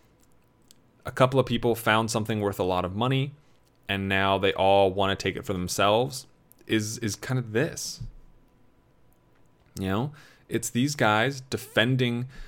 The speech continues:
the gold that they find, and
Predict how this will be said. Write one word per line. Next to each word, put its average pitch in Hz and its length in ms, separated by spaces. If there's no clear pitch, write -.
the 113 100
gold 110 360
that 110 100
they 90 140
find, 90 560
and 98 680